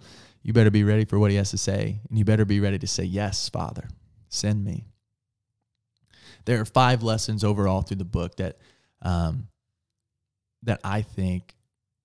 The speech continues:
are probably what I took out of it the most, and one of which is preaching is not a performance. It is the outflow of a life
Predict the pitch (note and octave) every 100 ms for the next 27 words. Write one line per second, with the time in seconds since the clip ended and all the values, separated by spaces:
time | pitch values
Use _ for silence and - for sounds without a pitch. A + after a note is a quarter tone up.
0 | _ - G2 - E2 - G#2 _ _ _
1 | _ _ _ _ _ - F#2+ G2 F#2+ F#2+
2 | F#2 F#2+ F#2+ - F#2+ F#2+ F#2 F2 - F2+
3 | F#2 F2+ - - - - - _ - F#2+
4 | F#2 F#2 _ _ - _ G2 G#2+ G#2+ F#2+
5 | F#2+ F#2 - - - G2+ F2 E2+ E2 -
6 | _ - A2+ A2+ - C3 C3 G2+ G2+ F#2
7 | G2 - - G#2 G2+ A2 - - - -
8 | _ - G2 F#2 F2+ G2 F2+ - - G2
9 | G2+ - - A#2 A2 A#2 B2 - G2 F#2
10 | G#2 G#2 G#2+ F2+ -